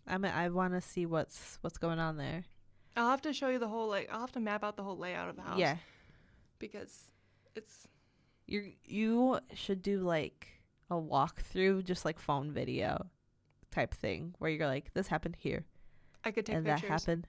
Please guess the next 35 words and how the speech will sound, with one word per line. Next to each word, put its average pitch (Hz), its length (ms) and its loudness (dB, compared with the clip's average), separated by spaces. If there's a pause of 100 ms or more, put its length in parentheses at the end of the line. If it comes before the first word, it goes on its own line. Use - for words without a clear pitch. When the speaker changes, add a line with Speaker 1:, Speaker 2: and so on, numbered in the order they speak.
(140)
Speaker 1:
there." 240 320 6 (880)
I 170 120 0
think 175 160 0
that's 156 320 0
a 175 40 -2
very 165 240 0
smart 160 260 -4
idea. 160 360 -4 (180)
Speaker 2:
I 240 60 -12
could - 140 -20
take 233 160 -20
pictures. 233 340 -16 (600)
Speaker 1:
You - 180 -10
should - 200 -10
do 175 80 -6
that. 170 260 -8 (120)
<laughs> 240 300 8 (640)
Speaker 2:
We 247 80 -6
can 240 100 -2
do 233 60 -2
that 220 120 -8
together. 233 340 -8 (260)
Speaker 1:
Okay. 185 140 -2 (1080)
Okay. - 80 -20 (580)
Very 180 200 0
smart - 220 -4
idea. - 380 -2 (160)
Speaker 2:
Yeah. 226 120 -8 (480)
Speaker 1:
'Cause - 120 -10
I 175 80 0
would 180 140 0
like 165 160 -2
a 165 40 -4
visual. 160 480 -6 (380)
Speaker 2:
Mm-hmm. 208 260 -4